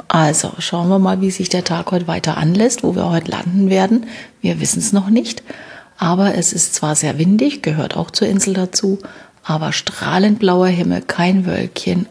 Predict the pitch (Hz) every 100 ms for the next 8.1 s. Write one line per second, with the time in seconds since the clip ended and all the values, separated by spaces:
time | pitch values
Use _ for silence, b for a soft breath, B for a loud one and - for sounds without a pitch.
0 | - 160 - 156 151 151 151 - - 151
1 | 156 165 160 156 - 156 156 - B B
2 | B - - 170 - - - 160 - 226
3 | 220 - - 156 151 151 147 - _ b
4 | b b b _ - 180 - - - -
5 | - 160 196 - - 160 - 156 175 170
6 | - 180 - - 160 160 151 151 156 -
7 | 165 165 170 165 147 - 131 139 151 190